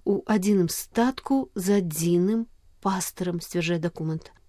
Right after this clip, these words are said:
І такім чынам загаіць рану, дагэтуль якая перашкаджае каталіцкай царкве поўнасцю ажыццяўляць сваю ўсяленскасць у чалавечай гісторыі. І ў гэтай сувязі наконт гэтага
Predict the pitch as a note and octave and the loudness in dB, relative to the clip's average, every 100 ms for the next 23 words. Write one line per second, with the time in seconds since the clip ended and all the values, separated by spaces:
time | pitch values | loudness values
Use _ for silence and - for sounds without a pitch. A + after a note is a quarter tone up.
0 | _ - A3 B3+ A#3+ C#4 B3 - D#4 C#4+ | _ -2 2 4 4 4 4 4 6 6
1 | C4+ - - - - - _ - F#3+ A3+ | 6 0 -20 -20 -20 -20 _ 0 4 8
2 | A#3+ B3 - A#3+ C4+ A3+ E3 D3 - - | 8 6 2 4 6 4 2 0 -10 -20
3 | - _ - G3 F3+ G#3 A3 A#3+ - G#3+ | -20 _ 2 2 4 2 2 -2 2 4
4 | A3+ - A#3 A3+ A3 - - - B3+ B3 | 4 4 4 4 0 -6 -10 -4 0 0
5 | A#3+ G3+ G#3 F3 F#3 F3 E3 - F3 - | 0 2 2 2 0 -2 -4 -6 -6 0
6 | A#3+ B3+ - - - _ - G#3 B3 A#3 | 0 0 -2 -20 -20 _ 2 6 6 4
7 | B3+ A#3+ - A3 G#3 - G#3 F#3+ F3+ - | -2 -4 -2 -2 -2 0 0 2 2 2
8 | F3+ E3 E3+ - - E3 F3 A3+ - A#3+ | 0 0 -2 -2 0 2 2 2 2 0
9 | - - - - - - - _ B3+ F#4 | -2 -4 -10 -18 -20 -20 -20 _ -4 -4
10 | - - A#3 G3+ F#3 E3 D3+ - - E3 | -2 2 4 4 0 -2 -4 -2 -2 -2
11 | - _ F3 F3 - - D#3+ D3+ - - | -6 _ -4 -2 -2 -4 -6 -6 -12 -20
12 | _ - G#3 G3+ G3+ G3 G3+ - B3 A#3 | _ -2 2 4 4 4 4 2 4 4
13 | F3+ F#3+ F#3 F#3 F#3 E3+ F3 F3 F3 | 6 6 6 4 4 4 4 2 4